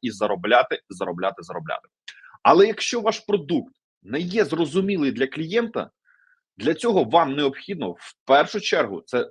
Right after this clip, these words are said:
звичайно, зробити для нього лендінг-пейдж,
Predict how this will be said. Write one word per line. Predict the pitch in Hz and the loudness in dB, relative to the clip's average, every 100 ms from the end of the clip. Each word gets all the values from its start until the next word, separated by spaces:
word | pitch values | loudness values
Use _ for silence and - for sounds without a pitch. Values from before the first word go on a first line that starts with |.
| - | -10
звичайно, | 95 110 127 127 - 160 147 117 98 82 _ _ _ | -14 -2 -2 0 0 4 6 4 0 -10 _ _ _
зробити | - 117 104 123 143 143 | -10 -8 -4 -4 -4 -6
для | 98 104 | -4 -4
нього | 107 127 123 - _ _ _ _ - | -2 -2 -2 -6 _ _ _ _ -2
лендінг-пейдж, | 120 127 113 110 127 - - 170 95 - | 2 2 0 -4 -6 -8 0 2 2 -2